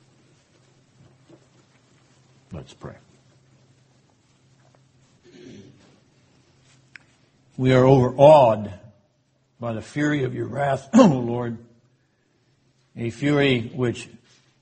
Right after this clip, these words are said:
erased this glorious city of Nineveh from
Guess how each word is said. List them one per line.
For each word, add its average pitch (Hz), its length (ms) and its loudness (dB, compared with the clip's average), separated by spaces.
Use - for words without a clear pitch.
erased 139 840 -4
this 127 300 -4
glorious 127 600 -4
city 139 260 -4
of 117 100 -4
Nineveh 123 440 -4
from 113 400 -4